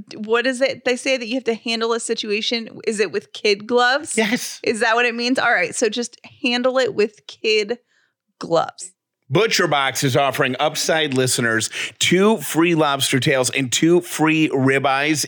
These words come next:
Speaker 2: in your first box. But you have to go to butcherbox dot com slash upside. Here's what you're gonna do when you get there. You're gonna pick your delivery options. You can choose your box. You can choose your delivery frequency.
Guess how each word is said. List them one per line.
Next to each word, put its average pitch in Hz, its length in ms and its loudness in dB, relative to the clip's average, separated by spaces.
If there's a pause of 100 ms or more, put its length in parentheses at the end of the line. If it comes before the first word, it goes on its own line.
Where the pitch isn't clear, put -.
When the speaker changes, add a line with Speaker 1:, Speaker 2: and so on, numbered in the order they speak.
Speaker 2:
in 151 360 0
your 135 240 2
first - 460 0
box. 120 340 0 (280)
But 139 180 0
you 127 80 0
have 123 300 -4
to 143 80 -8
go 135 120 4
to 123 80 4
butcherbox 110 840 -2
dot - 260 -6
com 107 320 -2
slash 101 460 0
upside. 101 480 0 (240)
Here's 170 220 2
what 151 160 -2
you're 147 80 -4
gonna 143 160 -2
do 147 500 2
when 139 380 0
you 120 60 -4
get 131 260 -4
there. 113 340 2 (300)
You're 123 100 0
gonna 131 160 0
pick 165 540 -2
your 135 440 4
delivery 127 680 2
options. 117 640 -4 (280)
You 120 120 0
can 113 140 -6
choose 170 360 2
your 196 80 2
box. 110 460 -2
You 127 100 -2
can 117 160 -4
choose 156 340 2
your 156 120 2
delivery 120 440 0
frequency. 101 680 -2